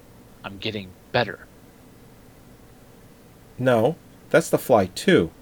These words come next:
Speaker 2: That's Eric
Speaker 1: No,
Speaker 2: Stoltz.
Speaker 1: no, that's the first Fly.
Speaker 2: Oh, so,
Speaker 1: That is the
Speaker 2: oh,
Speaker 1: first
Speaker 2: that's
Speaker 1: one.
Speaker 2: right. Okay.
Speaker 1: That's right. You're, "I feel like you're getting worse." No, I'm getting better.
Speaker 2: Well, Eric Stoltz does the same exact line in The Fly two.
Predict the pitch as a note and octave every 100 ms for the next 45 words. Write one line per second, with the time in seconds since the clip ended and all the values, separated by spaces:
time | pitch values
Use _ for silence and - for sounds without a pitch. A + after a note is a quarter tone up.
0 | - - - - A#2+ - A3 D4+ A3 F#2
1 | - - - A#3+ D4+ G#3 D3 G3 - B3
2 | C#4+ D#4 - G3 D#3+ A#2+ G#2+ - D#3+ G3
3 | F#3 - G#3+ D#4 D#3+ F3+ F#3+ F3 E3+ E3
4 | F3+ D#3 E3 D#3+ E3 C3+ - - - A3+
5 | - C#4+ G3 - - A3+ G#3+ - - G#3
6 | D4 A#3 A#3 B3+ A3+ B3 G#3 - - -
7 | E3 E3 G#2+ - - - - - - A#2+
8 | A#2+ A2 F#2+ - - B2+ F#2+ - - -
9 | A#2+ C3+ D3+ F#3 - - F3+ G3 - -
10 | C3+ A#2 A#2 - C3+ B2 G#2+ A#2+ A2+ A2+
11 | D3 A#2 F#2 - G#2+ G2+ - G#2+ F#2+ -
12 | D#3+